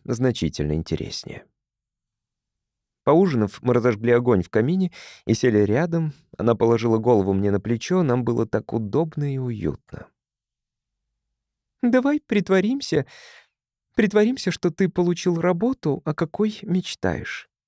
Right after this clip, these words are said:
Притворимся, что мы в Лондоне, и это наш коттедж на равнинах Кембриджшира". "Там же болото.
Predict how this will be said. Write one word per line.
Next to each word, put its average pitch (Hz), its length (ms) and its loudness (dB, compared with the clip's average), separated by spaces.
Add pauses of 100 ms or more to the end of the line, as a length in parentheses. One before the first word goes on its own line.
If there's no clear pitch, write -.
(760)
Притворимся, 185 580 0
что - 160 0
мы 151 240 0
в 139 240 -4
Лондоне, 143 540 0 (300)
и 180 80 2
это 175 180 4
наш 165 240 2
коттедж 170 540 2
на 147 100 0
равнинах 165 480 2
Кембриджшира". 110 880 -2 (720)
"Там 117 200 0
же 107 100 0
болото. 127 720 -2